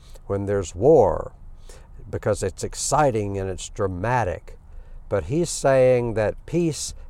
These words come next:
doesn't seem as exciting or dramatic, but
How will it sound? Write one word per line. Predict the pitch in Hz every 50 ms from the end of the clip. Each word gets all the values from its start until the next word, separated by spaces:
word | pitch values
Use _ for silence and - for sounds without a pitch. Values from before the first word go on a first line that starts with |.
| - -
doesn't | - 131 143 143 - 143 110 - -
seem | - - 139 139 135 135 131 120 -
as | - 123 123 139 147 147 127 -
exciting | 117 101 - - - 135 127 131 135 131 120 117 110 -
or | - 117 117 120 120
dramatic, | 110 - 104 92 95 120 160 175 135 113 110 - - - - - - - - - - - - - - - - - - - -
but | 98 95 95 98 101 110 131 123 - -